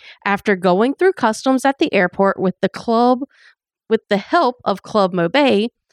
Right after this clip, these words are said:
I checked in at the Sandals Lounge to await my resort shuttle. Now, make sure you speak to your travel agent about the Club Mo Bay service. I highly recommend it. Now, Beaches Ocho Rios is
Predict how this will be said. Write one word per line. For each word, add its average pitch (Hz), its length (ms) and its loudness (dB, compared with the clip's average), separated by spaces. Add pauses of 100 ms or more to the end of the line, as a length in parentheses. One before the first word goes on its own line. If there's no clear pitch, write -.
(240)
I 247 100 0
checked 466 460 -4
in 254 420 2
at 190 240 -2
the 254 80 0
Sandals 240 560 0
Lounge 190 460 0
to 196 180 0
await 180 440 0
my 175 260 0
resort 175 440 0
shuttle. - 460 -2 (460)
Now, 262 140 0
make 311 280 0
sure 427 220 0
you 339 180 0
speak - 380 -4
to 262 80 0
your 240 160 2
travel 175 440 -2
agent 170 360 0
about 170 360 0
the 190 80 -4
Club 170 300 -2
Mo 175 160 2
Bay 170 220 0
service. 165 520 -4
I 175 220 -2
highly 226 760 -2
recommend 175 720 -2
it. - 220 -14 (1120)
Now, 247 120 0
Beaches 285 500 0
Ocho 302 380 0
Rios 196 540 0
is 349 220 0